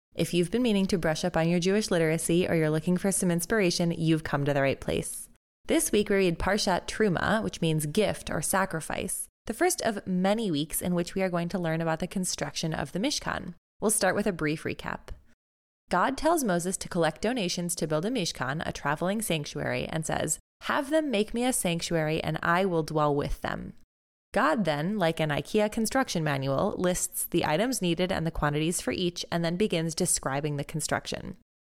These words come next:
Construction begins with an ark made of gold-plated wood with special poles to carry it around.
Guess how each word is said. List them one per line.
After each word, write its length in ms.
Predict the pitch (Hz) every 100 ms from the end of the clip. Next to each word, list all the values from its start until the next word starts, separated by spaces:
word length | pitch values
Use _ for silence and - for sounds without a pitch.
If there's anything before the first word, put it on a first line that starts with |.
| _ _ -
Construction 540 | 220 - 233 - 208
begins 380 | 214 285 311 208
with 140 | 208
an 100 | 185 -
ark 300 | 170 220 185
made 160 | 156
of 160 | 156 151
gold-plated 600 | 135 143 - 180 190 226
wood 260 | 165 139 170
with 240 | 175 -
special 400 | - 165 - 226
poles 460 | - - 156 147 -
to 80 |
carry 340 | - 151 135 139
it 60 |
around. 480 | 156 208 - - 180